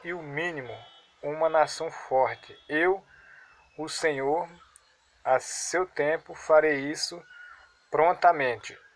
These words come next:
Amém. Em nome do Pai, do Filho, do Espírito Santo. Amém. Obrigado a todos que orou conosco, que vem orando conosco aí. Que Deus venha abençoar cada um. Que a paz de Cristo reine nas nossas casas, nas casas dos nossos familiares e amigos.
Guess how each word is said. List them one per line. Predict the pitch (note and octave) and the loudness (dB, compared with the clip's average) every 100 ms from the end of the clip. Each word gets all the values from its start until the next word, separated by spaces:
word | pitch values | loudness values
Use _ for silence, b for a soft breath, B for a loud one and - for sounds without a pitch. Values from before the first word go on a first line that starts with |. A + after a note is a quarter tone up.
| _ | _
Amém. | C3+ D3+ C#3 A2+ - - | 4 6 4 2 -2 -8
Em | B2+ | 0
nome | C#3+ C#3+ | 0 0
do | A#2+ A2+ - | -6 -12 2
Pai, | B2+ D#3+ E3 D#3+ | 6 6 4 -2
do | C#3 | -16
Filho, | - - D#3 E3+ F3 E3+ - | -18 -14 -8 -8 -8 -10 -12
do | C#3 | -10
Espírito | B2+ - D#3 D3 C3+ C#3 - | -10 -10 -8 -6 -6 -10 -12
Santo. | - - B2+ C3+ C#3+ - - - | -10 -2 0 0 -6 -14 -10 0
Amém. | C#3 A#2 G2+ - B B B B B B _ _ _ - _ D3+ | 0 0 -10 -14 B B B B B B _ _ _ -20 _ 4
Obrigado | D#3 E3 D3+ D#3 C#3+ | 4 4 6 6 8
a | C#3 | 4
todos | - D#3 E3+ - | 2 -4 -2 -2
que | D3+ | -2
orou | C#3+ C3+ | -2 -2
conosco, | B2+ A#2+ D#3 F#3 - | -2 0 0 -2 -6
que | |
vem | C3+ C3+ | -4 0
orando | B2+ A#2 | 0 0
conosco | B2+ A#2 A#2 - | -6 -6 -6 -6
aí. | A2+ C#3 D#3 | -8 -8 -10
Que | C3 | -10
Deus | B2+ C3 B2 | -6 -6 -2
venha | B2 | -2
abençoar | A#2+ A#2 A2+ A2 | -2 -2 -2 0
cada | C3 B2 A2+ | 0 2 0
um. | A#2+ | -2
Que | C3+ B2 | -2 -2
a | A2+ | 0
paz | - C3+ C3 | 0 0 0
de | B2+ | -10
Cristo | - C3+ C3+ A2+ | -10 -8 -8 -6
reine | A#2+ C#3 | -6 -4
nas | C3 | -4
nossas | A#2+ A#2 A2 - | -4 -4 -8 -2
casas, | B2 B2+ | 2 2
nas | B2 A2+ | 0 -2
casas | A#2+ A2+ | 0 0
dos | A2+ | -2
nossos | A2 | -8
familiares | A2+ A2 A2+ G#2+ | -12 -4 -2 -2
e | A#2 | -8
amigos. | A#2 C3 D3+ E3 | -10 -10 -10 -12